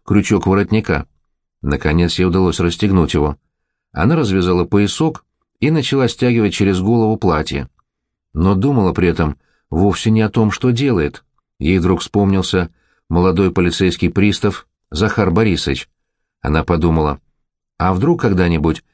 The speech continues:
и он придёт в этот дом? Неужели полицейские приставы не посещают проституток?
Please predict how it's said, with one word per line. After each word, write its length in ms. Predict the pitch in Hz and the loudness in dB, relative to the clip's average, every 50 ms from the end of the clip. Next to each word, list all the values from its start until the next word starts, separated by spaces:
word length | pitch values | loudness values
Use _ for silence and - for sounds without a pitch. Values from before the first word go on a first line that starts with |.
| _ _ _ | _ _ _
и 120 | - 85 98 | 0 2 2
он 300 | 98 104 120 139 131 123 | 4 2 2 0 0 0
придёт 340 | 123 131 123 127 135 123 | 0 0 0 0 0 0
в 60 | 123 123 | 0 0
этот 260 | 117 117 127 113 104 | 0 2 0 0 0
дом? 300 | 107 127 120 117 113 - _ _ _ _ _ _ _ _ _ _ _ | 2 2 2 2 0 -4 _ _ _ _ _ _ _ _ _ _ _
Неужели 340 | - 120 165 151 135 95 76 | -2 0 0 2 0 0 0
полицейские 600 | - - 90 85 78 - 92 85 82 - - 85 | 0 0 0 0 0 0 0 0 0 0 -2 -2
приставы 540 | 85 - 113 120 117 - - 110 113 107 - _ _ _ _ - | 0 2 0 0 0 0 0 0 0 0 -4 _ _ _ _ -2
не 100 | - 113 | 0 0
посещают 640 | 110 - 117 - - 127 117 - - 107 90 82 - | 2 2 0 0 0 -2 -2 0 0 0 0 0 0
проституток? 720 | 101 104 101 - - 131 123 - 78 - 82 - - - | 0 -2 -2 0 -4 -2 0 0 0 0 -2 -6 -8 -10